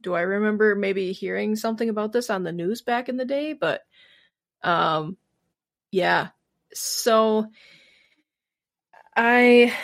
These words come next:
I did more digging on this after this was recommended, and there is actually some videos that you can find where, um, our main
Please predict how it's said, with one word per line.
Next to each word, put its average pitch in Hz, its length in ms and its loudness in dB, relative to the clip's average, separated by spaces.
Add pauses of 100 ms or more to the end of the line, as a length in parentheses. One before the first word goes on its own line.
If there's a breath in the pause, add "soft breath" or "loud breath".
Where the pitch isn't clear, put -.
(1200 loud breath)
I 233 100 2
did 269 260 0
more 247 200 4
digging 220 400 4
on 202 200 2
this 208 280 -2
after 214 440 2
this 208 240 -2
was 220 160 2
recommended, 208 840 0 (160)
and 208 600 2
there 220 540 2 (300)
is 220 220 0 (100)
actually 240 640 0
some 196 640 -2 (360)
videos 208 640 2
that - 160 -2
you 196 180 -6
can 185 520 -6
find 196 600 -4
where, 185 580 0 (440)
um, 220 500 -12 (200)
our 190 240 0
main 180 640 -2